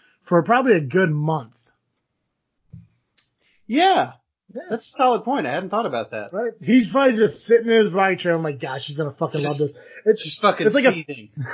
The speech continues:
Speaker 2: Just waiting.
Speaker 1: Right? <laughs> It's, it's like a, it's like a Facebook post that you're waiting for someone to reply to and you get no response from. Or, uh, you have, you have a,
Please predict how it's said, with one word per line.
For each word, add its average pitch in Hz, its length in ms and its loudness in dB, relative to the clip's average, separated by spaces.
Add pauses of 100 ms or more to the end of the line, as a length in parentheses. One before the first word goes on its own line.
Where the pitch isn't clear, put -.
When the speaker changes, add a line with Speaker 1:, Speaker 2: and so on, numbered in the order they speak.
Speaker 2:
Just 151 180 -6
waiting. 160 320 0
Speaker 1:
Right? 226 200 4 (380)
<laughs> 392 120 -6 (720)
It's, 233 240 -2
it's 220 120 2
like 262 100 4
a, 220 160 0
it's 214 100 -4
like 247 140 4
a 208 100 2 (120)
Facebook 196 460 2
post 170 420 -4
that 170 160 -2
you're 165 140 -2
waiting 185 280 -2
for 175 120 -10
someone 180 220 -4
to 165 60 -4
reply 165 420 0
to 170 160 -2
and 175 80 4
you 160 80 0
get 170 140 -2
no 160 120 0
response 156 540 -6
from. 185 300 -2 (720)
Or, 208 280 6
uh, 180 280 2 (180)
you 302 200 0
have, 320 180 -2
you 226 260 -4
have 302 100 0
a, 139 340 -2